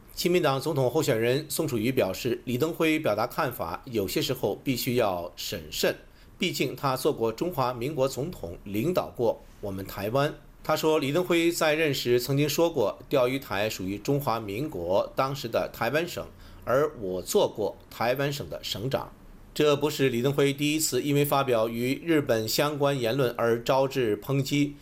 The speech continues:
上个月，李登辉访问日本时，在记者会上说，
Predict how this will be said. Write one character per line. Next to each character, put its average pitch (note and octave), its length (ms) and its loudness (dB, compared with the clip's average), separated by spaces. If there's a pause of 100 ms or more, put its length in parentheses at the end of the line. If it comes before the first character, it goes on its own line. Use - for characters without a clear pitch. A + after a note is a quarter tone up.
(220)
上 C#3 260 0
个 C3 80 -4
月， C#3 360 0
李 B2 100 -4
登 C#3 160 0
辉 D3 220 2
访 C3 240 -2
问 C3+ 120 2
日 D#3 160 0
本 A2+ 200 0
时， A2 400 -2
在 B2 340 0
记 D3 160 -6
者 C3 100 2
会 C3 160 0
上 C3+ 200 0
说， B2+ 340 0